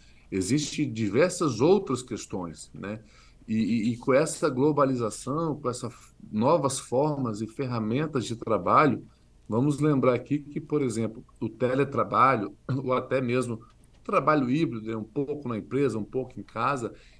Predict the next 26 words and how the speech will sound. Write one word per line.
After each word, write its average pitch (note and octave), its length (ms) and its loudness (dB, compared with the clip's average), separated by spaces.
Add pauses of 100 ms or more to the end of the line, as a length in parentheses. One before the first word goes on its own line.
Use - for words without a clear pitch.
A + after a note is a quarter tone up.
isso D3+ 340 -2
hoje E3 320 0
tem E3 160 -6
seduzido D#3+ 640 -4
muitas F#3 400 -2
pessoas, E3 680 -2
né, A2+ 160 -6
a A#2+ 140 -2
trocarem G3+ 580 -2
de D3+ 160 -2
emprego, G#2+ 420 -2
às G2 100 -4
vezes C#3+ 160 -2
ganhando D3+ 420 0
menos, E3+ 500 -4 (360)
mas D#3 220 0
podendo D#3+ 480 -2
fazer C#3 240 0
o D3+ 40 0
trabalho B2+ 420 0
de G#2+ 120 -6
casa C3 540 -2
com - 160 -12
mais A#2+ 300 -2
liberdade. A2+ 840 -2 (460)
Então, D3 840 -2